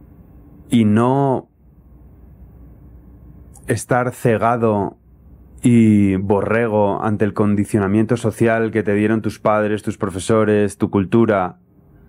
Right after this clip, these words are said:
sino por poner todo en la mesa y decir, "A ver, ese túnel, venga, voy a verlo un poco". Y lo ves y dices, "Ah, eso no me encaja. Espérate, lo voy a combinar con esta otra perspectiva.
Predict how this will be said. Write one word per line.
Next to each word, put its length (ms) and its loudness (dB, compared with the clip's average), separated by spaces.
sino 320 -2
por 340 -2
poner 360 -2
todo 200 2
en 100 2
la 100 2
mesa 360 0
y 40 0
decir, 300 0
"A 80 2
ver, 280 -4
ese 240 0
túnel, 520 -2
venga, 320 0
voy 160 2
a 80 2
verlo 280 -2
un 120 -4
poco". 440 -4
Y 80 -4
lo 120 0
ves 320 -2
y 60 -2
dices, 380 -6
"Ah, 420 0
eso 200 -4
no 100 0
me 100 -4
encaja. 500 -8
Espérate, 400 -2
lo 80 0
voy 120 0
a 80 -2
combinar 420 -2
con 160 -4
esta 260 -4
otra 220 -4
perspectiva. 640 -4